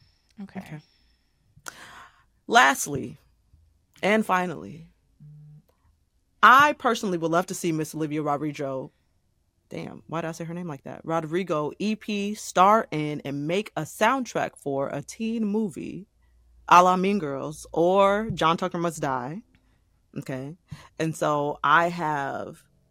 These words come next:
Speaker 2: just set the scene for what we could do just to get the ball rolling. I know likely Olivia's team is probably listening. So, uh, you know, just to give you
Speaker 1: They
Speaker 2: some
Speaker 1: are,
Speaker 2: ideas, get the ball rolling.
Speaker 1: absolutely.
Speaker 2: You know what I mean?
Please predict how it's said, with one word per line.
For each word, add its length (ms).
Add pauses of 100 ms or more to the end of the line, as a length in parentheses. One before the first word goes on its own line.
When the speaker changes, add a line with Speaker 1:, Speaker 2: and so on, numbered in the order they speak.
(320)
Speaker 2:
just 240
set 180
the 60
scene 500
for 200
what 320
we 160
could 360
do 140
just 160
to 60
get 120
the 60
ball 180
rolling. 280
I 100
know 280
likely 580
Olivia's 440
team 240
is 80
probably 300
listening. 760 (380)
So, 460
uh, 20
you 180
know, 140
just 240
to 60
give 180
you 120
Speaker 1:
They 80
Speaker 2:
some 100
Speaker 1:
are, 140
Speaker 2:
ideas, 240
get 120
the 60
ball 160
rolling. 320
Speaker 1:
absolutely. 20 (480)
Speaker 2:
You 140
know 80
what 80
I 40
mean? 160